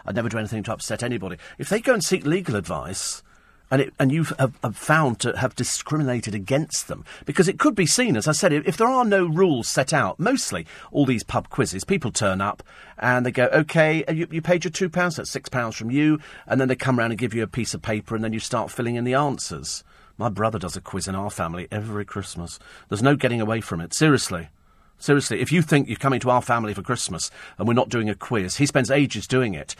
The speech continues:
and he'll sit down there and go, "I'm gonna play you a little bit of music," and we all have to sit, we're all put into teams. Seriously. That's what it fills me with horror every year. Every year I go, "Do we have to do the quiz?" "Yes," he says. "Yes, we have to do the quiz."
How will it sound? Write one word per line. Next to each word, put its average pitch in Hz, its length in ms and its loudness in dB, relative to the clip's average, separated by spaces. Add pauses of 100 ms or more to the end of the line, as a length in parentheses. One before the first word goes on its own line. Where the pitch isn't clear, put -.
(260)
and 113 100 -6
he'll 135 160 4
sit - 260 0
down 131 300 2
there 95 220 -4
and 101 100 -6
go, 110 340 0
"I'm 120 100 -4
gonna 185 120 -2
play 151 160 0
you 127 60 2
a - 20 -2
little 117 160 -4
bit 117 80 -2
of 113 60 -2
music," 107 560 -4 (360)
and 104 80 -4
we 139 80 6
all 151 120 6
have 127 80 4
to - 80 -8
sit, - 180 -4
we're 156 140 4
all 170 80 4
put 160 200 2
into 131 160 4
teams. 104 680 -2 (340)
Seriously. 190 600 2 (400)
That's 190 180 -2
what 208 120 2
it 147 140 0
fills 208 300 2
me 143 60 4
with 135 140 -2
horror 143 420 4
every 135 340 -2
year. 131 320 0 (280)
Every 165 260 2
year 131 120 4
I 120 40 0
go, 131 180 2
"Do 185 140 -6
we 202 60 0
have 226 180 -2
to 180 80 -6
do 104 140 -2
the 87 80 -6
quiz?" - 420 -6
"Yes," - 840 -4
he 143 80 -6
says. - 420 -8
"Yes, 156 440 -6
we 82 100 -14
have 92 200 -10
to - 80 -10
do 107 100 -6
the - 100 -8
quiz." 90 260 -10